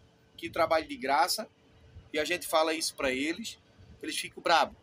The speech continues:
Acham que tão certo que a gente tá errado. Porque funciona assim, se tu trabalha como funcionário numa empresa, tu é motorista,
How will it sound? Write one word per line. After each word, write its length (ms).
Acham 320
que 200
tão 180
certo 340
que 60
a 60
gente 140
tá 120
errado. 300
Porque 200
funciona 380
assim, 240
se 160
tu 100
trabalha 440
como 180
funcionário 840
numa 260
empresa, 680
tu 60
é 60
motorista, 680